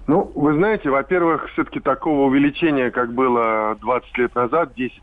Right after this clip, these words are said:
последние программы, которые были при Лужкове, да, оно не предполагается, потому что всё-таки эта программа, э, государственная, поэтому там нету девелопера.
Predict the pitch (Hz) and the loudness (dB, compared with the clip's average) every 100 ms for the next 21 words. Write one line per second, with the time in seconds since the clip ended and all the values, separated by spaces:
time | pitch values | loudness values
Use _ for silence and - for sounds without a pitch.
0 | - 113 - 117 107 113 117 165 190 139 | -8 -6 -2 -4 -2 -2 0 0 0 -2
1 | 117 113 110 110 107 - 113 120 - 104 | -2 -4 0 -2 -2 0 0 0 0 0
2 | 95 113 127 113 135 131 139 - 120 120 | 2 2 0 0 0 0 -2 -2 -2 0
3 | 131 156 208 175 - - - - - - | 0 0 0 -2 -8 -20 -20 -20 -16 -2
4 | 127 127 - 170 156 - 131 120 113 123 | -2 -2 -2 -2 -2 0 0 0 0 0
5 | 120 131 123 117 107 - - - - - | 0 -2 0 -2 -2 -6 -20 -20 -16 -4
6 | 113 107 107 117 135 175 214 - 127 110 | -2 0 0 0 0 0 -2 -4 -2 -2
7 | 104 117 143 - 127 117 127 120 131 120 | 0 0 0 -2 -4 -2 -2 0 0 -2
8 | 110 101 123 202 160 107 98 | -2 0 2 2 0 -2 -4